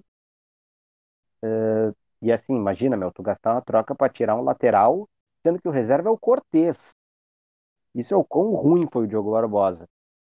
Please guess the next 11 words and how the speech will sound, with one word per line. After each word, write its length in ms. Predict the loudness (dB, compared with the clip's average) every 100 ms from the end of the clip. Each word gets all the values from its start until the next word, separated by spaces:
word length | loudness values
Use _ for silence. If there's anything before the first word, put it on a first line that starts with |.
| _
Nessa 360 | -4 -4 0 0
eu 40 |
acho 100 | 0
que 60 | 0
ele 100 | -2
foi 220 | 0 0
bem, 360 | 2 0 -2 -6 _ _ _ _ _
e, 440 | -6 -4 0 0 -2 -8 -10 -10 _ -6
e, 520 | -4 -2 -4 -6 -6 -6
mas 320 | 0 0 2
assim, 500 | -2 -2 -2 -2